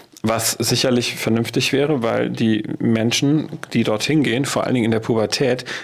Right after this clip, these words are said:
haben ja auch echt einen hohen Schlafbedarf, ne? So, weil da ja so viel Umbauprozesse auch sind im Gehirn, denen wird's auf jeden Fall gut tun. Naja. Und viel Licht, äh, deswegen hab ich nämlich so gestutzt, als du das eben gesagt hast, ähm, äh, oder das Thema genannt hast, hab ich so gedacht, ja, versteh ich.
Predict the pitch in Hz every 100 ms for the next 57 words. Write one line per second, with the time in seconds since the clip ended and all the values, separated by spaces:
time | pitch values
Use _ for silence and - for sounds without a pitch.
0 | - - 123 - - 117 113 120 117 110
1 | - 135 131 - - _ - 123 - 95
2 | 90 - - 135 120 104 104 104 104 127
3 | 131 120 143 117 - 113 - 110 - 110
4 | - 117 120 113 107 104 120 - - -
5 | - 110 123 123 117 120 110 110 110 110
6 | 104 104 - 113 104 101 - - - -
7 | - 160 190 - 202 170 214 - - -
8 | 120 - - 123 135 170 143 160 160 151
9 | 139 185 - - 175 - - - 117 113
10 | 123 120 110 147 - 127 127 - - 120
11 | 117 120 - - - - 113 113 - 104
12 | - 110 113 107 - 143 151 117 113 113
13 | 117 120 120 120 - 117 113 120 - 117
14 | 127 165 - - 131 160